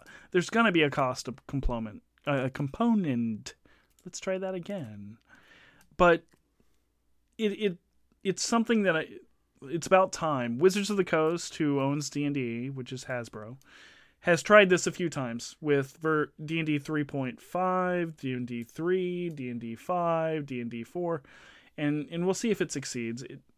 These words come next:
they tend to get in and get out and, and kind of abandon their folks around them. So I don't know. I'm, I'm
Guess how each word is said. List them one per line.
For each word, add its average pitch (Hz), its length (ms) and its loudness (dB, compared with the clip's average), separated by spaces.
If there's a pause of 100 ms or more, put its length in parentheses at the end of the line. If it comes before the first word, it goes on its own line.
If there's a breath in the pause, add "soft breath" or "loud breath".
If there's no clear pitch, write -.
they 175 260 -2
tend 220 320 2
to 170 120 0 (180)
get 139 140 2
in 156 220 2
and 151 180 -2
get 131 160 -2
out 131 320 -2 (520)
and, 123 440 -4
and 123 220 -8
kind 143 160 -6
of 127 160 -6
abandon 123 480 -4
their 113 260 -10 (320)
folks 120 360 -10
around 113 300 -14
them. 113 160 -14 (1000)
So 139 160 -8
I 165 120 -4
don't 160 120 0
know. 139 80 2
I'm, 156 280 0 (800 soft breath)
I'm 175 440 -6